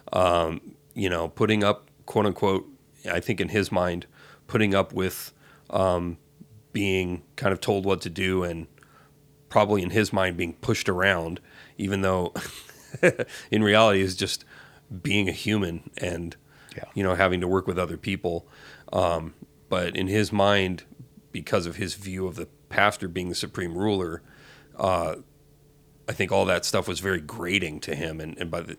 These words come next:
Speaker 1: as soon as he could possibly try to push that yoke off of himself, he,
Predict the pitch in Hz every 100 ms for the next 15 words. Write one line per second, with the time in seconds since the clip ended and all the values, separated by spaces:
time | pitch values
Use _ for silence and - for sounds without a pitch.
0 | - 90 - 113 110 95 - - 82 -
1 | 92 101 90 87 82 - 90 85 - 101
2 | - - 85 82 - - - - 87 92
3 | 95 - 92 95 95 80 85 - 80 78
4 | -